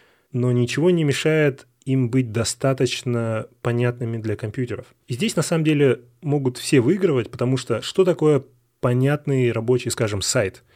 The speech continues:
Такой, где компьютер сможет найти нужную информацию. Это во многом сайт, который будет также понятен и хорошо сделан для людей. Если информация в нем разбита на логические блоки, если структура имеет смысл,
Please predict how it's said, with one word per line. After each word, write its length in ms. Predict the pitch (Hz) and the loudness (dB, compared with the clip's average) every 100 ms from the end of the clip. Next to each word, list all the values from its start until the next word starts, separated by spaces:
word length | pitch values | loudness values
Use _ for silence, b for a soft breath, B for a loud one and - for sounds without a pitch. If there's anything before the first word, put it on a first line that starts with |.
| b b b | b b b
Такой, 400 | 107 147 147 127 | -2 2 2 0
где 380 | 127 104 120 113 | -6 -2 0 0
компьютер 480 | 110 104 143 123 110 | -4 -4 -2 -2 -4
сможет 560 | - 120 127 123 120 | -4 -2 0 -2 -4
найти 260 | 113 110 127 | -6 -6 -6
нужную 300 | 113 107 107 | -6 -4 -6
информацию. 560 | - 110 110 - - - _ _ | -6 -4 -4 -6 -12 -18 _ _
Это 200 | - 131 | -4 0
во 80 | 143 | 2
многом 360 | 143 214 185 151 | 2 2 2 0
сайт, 380 | - 165 185 - | 0 2 0 0
который 600 | 127 147 156 151 127 123 B _ | -2 2 2 2 0 -4 B _
будет 480 | 120 143 139 - _ | -4 -2 -2 -4 _
также 340 | 147 139 117 | 0 0 -2
понятен 680 | 110 - 117 131 147 - 123 | -4 -2 0 2 0 0 -2
и 100 | 120 | -4
хорошо 400 | 110 120 117 139 | -6 -6 -2 0
сделан 420 | 107 131 131 113 | 2 2 2 0
для 200 | 104 113 | -2 -2
людей. 420 | 113 113 135 110 - _ | -2 0 -2 -2 -8 _
Если 240 | 147 127 143 | -4 0 -2
информация 580 | 120 143 156 156 135 | 0 0 0 0 -2
в 60 | 120 | 0
нем 180 | 139 127 | 0 0
разбита 500 | 113 113 131 127 110 | -2 -2 -2 -2 -4
на 440 | 107 113 113 107 - _ | -4 -2 -2 -6 -10 _
логические 640 | 123 117 131 - - 117 | -4 -4 -4 -8 -6 -6
блоки, 380 | 104 123 175 - | 2 4 4 2
если 420 | 120 110 117 113 - | -2 -2 -4 -4 -6
структура 560 | - 127 - 147 123 | -6 -6 -2 0 0
имеет 440 | 113 131 127 120 120 | 0 0 2 0 -2
смысл, 540 | - 147 180 156 131 | -2 0 0 -2 -4